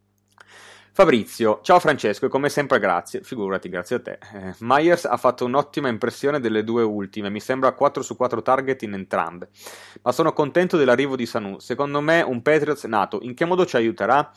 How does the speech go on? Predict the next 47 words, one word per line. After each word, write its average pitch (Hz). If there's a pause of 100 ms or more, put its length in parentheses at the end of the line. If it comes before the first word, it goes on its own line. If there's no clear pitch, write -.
(1040)
Sì, 311
son 214
piuttosto 247
d'accordo, 170
cioè 190
che 226
io 330
credo 170
che 156
Sanu 202
sia 247
arrivato 143
con 143
un 143
paio 165
d'anni 147
di 139
ritardo, 120
cioè 135
è 131
uno 185
che 156
c'aveva 131
scritto 143
Patriots 135
sulla 127
fronte 127
da 117
una 117
vita, 107
era 110
arrivato 117
da 110
Rutgers, 131
poi 113
al 113
co-, -
al 127
college 135
ha -
giocato 127
anche 107
quarterback, 135
quindi 127
il 120
classico 143
ricevitore 131